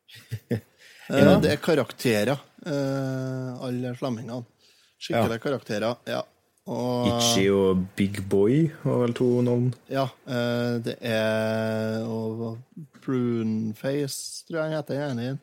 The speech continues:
Speaker 2: Svisketryne. <laughs> Og,
Speaker 3: <laughs>
Speaker 2: og så er det en som heter noe med øyenbryn.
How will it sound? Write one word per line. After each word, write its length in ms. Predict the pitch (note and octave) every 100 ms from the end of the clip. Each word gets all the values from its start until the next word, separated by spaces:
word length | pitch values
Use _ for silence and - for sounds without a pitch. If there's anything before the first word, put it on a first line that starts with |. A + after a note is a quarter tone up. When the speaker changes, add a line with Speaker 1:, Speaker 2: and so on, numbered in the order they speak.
| _
Speaker 2:
Svisketryne. 960 | E3 C#3 - G#2+ G#2+ A#2 G#2 A#2 C#3+ D#3 -
<laughs> 140 | B3 -
Og, 320 | D3+ C3+ C3 C3+ D3 F3 - -
Speaker 3:
<laughs> 460 | - - - -
Speaker 2:
og 100 | - B2
så 280 | - B2+ B2+
er 120 | B2
det 240 | A2+ A#2+
en 80 | B2
som 180 | - C3
heter 160 | - G#2+
noe 400 | A#2+ A#2+ A#2 A#2
med 240 | A#2 A#2+
øyenbryn. 560 | C3 A#2+ G#2 A2 C3